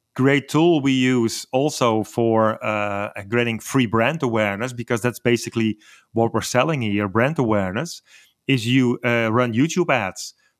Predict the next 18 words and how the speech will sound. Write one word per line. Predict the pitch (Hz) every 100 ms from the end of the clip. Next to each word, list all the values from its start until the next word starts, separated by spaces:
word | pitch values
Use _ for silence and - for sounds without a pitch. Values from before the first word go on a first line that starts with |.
| -
Because | 117 135 123
if | -
people | 170 175
click | 151 143 127
the |
skip | 127 - 131 117
ad | 143
button, | 160 123 - 120 214 214 - -
uh, | 113 117 110 110 123 120 -
uh, | 117 113 110 -
they, | 127 123
you | 151 147 147
do |
not | 151 143
have | 131
to | 113
pay | 131 113
anything. | 131 185 113 87